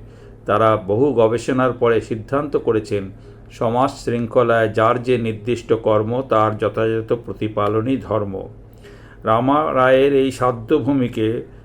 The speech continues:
সোশিও এথিক্যাল সাম্মাম বোনাম বলা চলে। রামরায়ের কথা শুনে প্রভু বললেন, "ইয় বাহ্য আগে কহ আর।"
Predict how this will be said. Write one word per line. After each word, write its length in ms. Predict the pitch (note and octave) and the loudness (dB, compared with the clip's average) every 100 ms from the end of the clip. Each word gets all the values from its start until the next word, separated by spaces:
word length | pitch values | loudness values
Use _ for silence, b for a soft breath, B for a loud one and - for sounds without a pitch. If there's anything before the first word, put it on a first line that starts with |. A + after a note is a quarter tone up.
| B - | B -20
সোশিও 680 | - A#2+ A2+ - C#3 C#3+ C3+ | -2 0 0 2 6 6 4
এথিক্যাল 600 | A#2+ A2 D#3 C#3 A#2+ G#2+ | -2 -6 -2 2 2 2
সাম্মাম 720 | G2 A#2+ B2 C3 C3 C3 B2 | -2 -4 -2 0 0 0 -2
বোনাম 420 | G#2+ A#2 B2 D3 | -4 0 0 0
বলা 240 | A#2 G#2+ A2 | 2 2 2
চলে। 380 | A2 G2+ F2+ F2 - B B B B B - | 0 -2 -2 -10 -16 B B B B B -2
রামরায়ের 580 | A#2+ B2+ C3+ C#3+ C#3+ | 0 2 4 4 4
কথা 280 | - C3 C#3+ | 4 0 0
শুনে 520 | C3 C#3+ C3 C3 D#3+ D#3+ | -4 -2 0 0 0 -4
প্রভু 320 | - B2+ C#3 C3+ | -2 2 4 2
বললেন, 440 | B2 B2+ B2 C#3 - | 0 0 0 -2 -2
"ইয় 240 | B2+ C3 | 0 2
বাহ্য 600 | B2+ B2 A2 G2+ C3 D#3+ D#3 | 4 2 0 0 4 4 2
আগে 360 | A#2 A2+ A2+ C3+ | 0 2 4 2
কহ 440 | C3+ A#2+ G#2 A#2 | 2 0 2 2
আর।" 340 | G#2 A2 F#2+ | 4 2 0